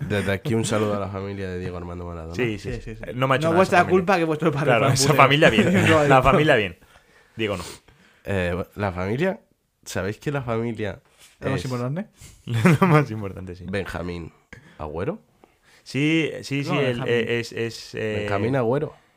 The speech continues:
Speaker 2: sí, el hijo de
Speaker 1: Benjamín Agüero Maradona se llama el crío.
Speaker 3: Hostia.
Speaker 2: Hostia.
Speaker 1: Literalmente ese niño está hecho para el fútbol.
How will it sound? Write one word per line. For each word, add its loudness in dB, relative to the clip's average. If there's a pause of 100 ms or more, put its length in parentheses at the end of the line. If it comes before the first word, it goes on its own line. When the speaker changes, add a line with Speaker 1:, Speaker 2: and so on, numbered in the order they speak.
(180)
Speaker 2:
sí, -12
el -10
hijo -8
de -2
Speaker 1:
Benjamín -4
Agüero -2
Maradona -4
se -16
llama -10
el -14
crío. -16 (400)
Speaker 3:
Hostia. -18 (420)
Speaker 2:
Hostia. -6
Speaker 1:
Literalmente 0
ese -2
niño -2
está -6
hecho -6
para -6
el -14
fútbol. -6